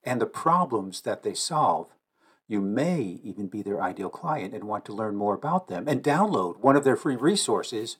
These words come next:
you can find in the show notes, or maybe even become a client of theirs.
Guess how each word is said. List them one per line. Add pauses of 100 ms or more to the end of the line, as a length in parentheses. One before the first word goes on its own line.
you
can
find
in
the
show
notes, (340)
or
maybe
even
become
a
client
of
theirs.